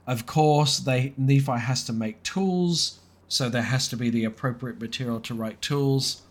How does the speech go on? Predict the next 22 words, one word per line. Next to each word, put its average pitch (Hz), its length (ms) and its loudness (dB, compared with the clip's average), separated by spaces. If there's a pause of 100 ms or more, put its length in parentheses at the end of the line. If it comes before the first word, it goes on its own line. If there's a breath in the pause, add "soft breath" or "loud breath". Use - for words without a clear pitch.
uh, 120 140 -2
to 120 120 -6
make 120 220 -4
tools. 127 340 -4
So 110 200 -2
some, 107 320 -4 (100)
there 127 100 2
has 139 200 6
to 127 60 -2
be 120 160 2
beasts - 1040 0 (640)
as 120 180 -4
well. 143 540 0 (140)
There, 139 280 -2
there 160 200 6
also 196 180 8
has 175 220 8
to 151 80 -4
be 151 80 4
no 139 180 6
one 127 200 6
there. 143 440 6